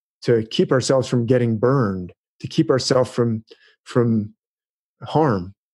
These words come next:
And yet those doubts that we've developed to keep us from harm,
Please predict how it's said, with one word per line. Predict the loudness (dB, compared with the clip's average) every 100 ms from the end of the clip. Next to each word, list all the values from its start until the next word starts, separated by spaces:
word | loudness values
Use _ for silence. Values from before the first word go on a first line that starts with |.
| _ _ _ _ _ _ -4
And | 0 2
yet | 2 2
those | 2 2 0 -6 _ _ -6
doubts | -2 0 0 0 -2
that | 0
we've | 0
developed | 0 0 2 0 0
to | -4
keep | 0 0
us | 0
from | -2 -4
harm, | 0 0 0 0 -2 -6